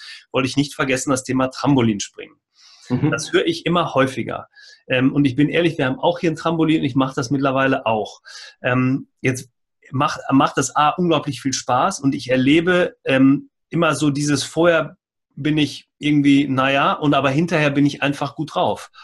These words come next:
Speaker 1: Kannst du das medizinisch erklären? Ich kann's nämlich nicht.
Speaker 2: Also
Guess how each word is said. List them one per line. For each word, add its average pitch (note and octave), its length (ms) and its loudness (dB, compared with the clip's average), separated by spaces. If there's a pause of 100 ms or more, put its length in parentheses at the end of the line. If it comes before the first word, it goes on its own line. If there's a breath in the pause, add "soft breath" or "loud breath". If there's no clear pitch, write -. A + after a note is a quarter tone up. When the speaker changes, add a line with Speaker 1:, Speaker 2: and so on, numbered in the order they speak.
(420 loud breath)
Speaker 1:
Kannst D#3 320 -2
du E3+ 60 0
das D#3+ 220 0
medizinisch D#3 720 0
erklären? F#3 640 -2 (800 loud breath)
Ich D3 140 -2
kann's D3 260 0
nämlich D3 200 2
nicht. D3 300 -4 (1120)
Speaker 2:
Also C#3 380 2